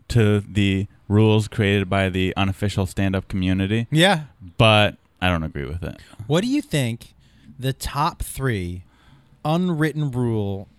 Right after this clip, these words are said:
Speaker 2: as a comic like that are?
Speaker 1: Okay, so no shorts.
Speaker 2: No shorts on stage, I
Speaker 1: On
Speaker 2: think,
Speaker 1: stage,
Speaker 2: is
Speaker 1: yeah.
Speaker 2: a big
Speaker 1: That's a big
Speaker 2: one.
Speaker 1: one,
Speaker 2: Yeah,
Speaker 1: for
Speaker 2: yeah.
Speaker 1: sure.
Speaker 2: I, I, I, okay. So, uh,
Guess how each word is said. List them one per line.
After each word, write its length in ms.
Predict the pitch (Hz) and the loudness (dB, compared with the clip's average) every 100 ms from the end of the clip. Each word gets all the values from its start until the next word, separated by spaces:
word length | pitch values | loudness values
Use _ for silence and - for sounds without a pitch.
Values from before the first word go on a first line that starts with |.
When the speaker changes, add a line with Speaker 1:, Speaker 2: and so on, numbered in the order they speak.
| _ _ | _ _
Speaker 2:
as 220 | 117 117 | -6 -6
a 40 | 123 | -6
comic 640 | - 143 131 117 95 - | -6 -2 0 -2 -4 -6
like 300 | 123 139 123 | -4 -4 0
that 320 | 143 123 101 _ | 0 0 -4 _
are? 360 | 117 85 - - _ _ _ _ - | -8 -8 -12 -20 _ _ _ _ -8
Speaker 1:
Okay, 300 | 90 73 60 | -6 -6 -10
so 120 | 78 | -8
no 180 | 80 107 | 0 0
shorts. 420 | - 95 101 127 | 2 2 2 0
Speaker 2:
No 140 | 156 185 | 2 2
shorts 440 | - 208 202 - | 4 4 2 0
on 180 | 180 175 | 0 0
stage, 420 | - 180 170 151 | 0 0 0 0
I 60 | 143 | 0
Speaker 1:
On 140 | 104 | 2
Speaker 2:
think, 160 | 160 104 | 2 2
Speaker 1:
stage, 180 | 87 | 2
Speaker 2:
is 220 | 139 151 90 | 0 0 0
Speaker 1:
yeah. 200 | 90 143 | 2 2
Speaker 2:
a 40 | |
big 420 | 120 - - 135 | 0 2 4 4
Speaker 1:
That's 40 | 123 | 2
a 40 | |
big 200 | 101 107 | 2 2
Speaker 2:
one. 140 | 90 92 | 2 0
Speaker 1:
one, 60 | |
Speaker 2:
Yeah, 180 | 147 151 | 2 4
Speaker 1:
for 60 | 135 | 2
Speaker 2:
yeah. 80 | |
Speaker 1:
sure. 260 | 107 90 117 - - _ _ | 2 0 -2 -8 -20 _ _
Speaker 2:
I, 100 | - - | -8 -4
I, 140 | 190 190 - | -2 -4 0
I, 560 | 196 214 226 240 240 - _ _ _ _ _ _ _ _ _ 190 | 2 4 4 2 0 -4 _ _ _ _ _ _ _ _ _ -4
okay. 320 | 196 156 120 - _ _ _ _ | -2 0 -2 -6 _ _ _ _
So, 400 | - - 175 165 156 | -6 2 4 4 2
uh, 180 | 156 | -2